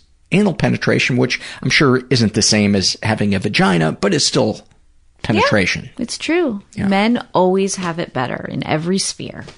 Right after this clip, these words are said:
Speaker 1: And just remember that.
Speaker 2: I,
Speaker 1: Don't
Speaker 2: I,
Speaker 1: forget that.
Speaker 2: I, no, I'm, you know what? I, I'm a little bit ashamed to admit this, but part of the reason I was glad to have a son is 'cause I'm like, "All right, well,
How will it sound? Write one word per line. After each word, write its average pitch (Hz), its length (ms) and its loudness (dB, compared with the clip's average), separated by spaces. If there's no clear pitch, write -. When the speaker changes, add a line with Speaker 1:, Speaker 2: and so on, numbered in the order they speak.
Speaker 1:
And 113 280 -2
just 123 220 0
remember 147 320 2
that. - 220 -6
Speaker 2:
I, - 100 0
Speaker 1:
Don't 104 160 2
Speaker 2:
I, - 80 2
Speaker 1:
forget 110 280 2
that. - 220 -6
Speaker 2:
I, 214 260 2
no, 269 260 6
I'm, 196 260 2
you 226 120 4
know 233 80 6
what? 269 300 4
I, 208 240 2
I'm 196 480 -2
a 190 60 2
little 214 220 4
bit 233 120 2
ashamed 214 340 0
to 214 80 0
admit 180 300 -2
this, 233 180 -4
but - 180 -2
part 190 220 0
of 202 80 0
the 220 120 0
reason 202 500 -2
I 165 440 0
was 165 300 -8
glad 170 340 0
to 196 80 -4
have 185 240 -2
a 170 40 -4
son 175 420 -2
is 208 120 -2
'cause - 140 -8
I'm 190 100 -2
like, 196 200 -4
"All 240 60 -2
right, 269 240 -2
well, 170 300 -6